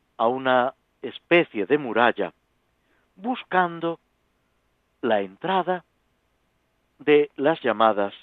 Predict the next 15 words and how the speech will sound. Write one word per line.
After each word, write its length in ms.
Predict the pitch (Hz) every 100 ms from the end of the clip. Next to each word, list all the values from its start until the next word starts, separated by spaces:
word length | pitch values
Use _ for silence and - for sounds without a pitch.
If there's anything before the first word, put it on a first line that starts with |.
| _ _ _ _ _ _ _ _ -
Minas 440 | 139 151 113 95
de 100 | 107
Moria, 460 | 98 107 98 90 82 _ _ _ _ _ _ _ _ _ _ _
unas 420 | 120 110 107 104 - - _ _ -
grandes 600 | 139 170 131 98 92 -
cavernas 600 | 101 101 110 98 98 95 _ _ _ _ _ _
donde 640 | - 120 117 110 110 107 95 _ _ _ _ _ _ _ -
hace 320 | 127 - 117
años 400 | 143 143 110 98 - - _ _ _ _ _ _ _ _ -
vivieron 640 | 117 117 160 143 110 90 _ _ _ _ _ _ _ _ _
los 240 | 135 143 -
enanos 460 | 110 127 110 101 - - _ _ _ _ _ _ _ _ _ -
y 80 |
que 160 | 170 180
después 500 | 123 104 - 123 104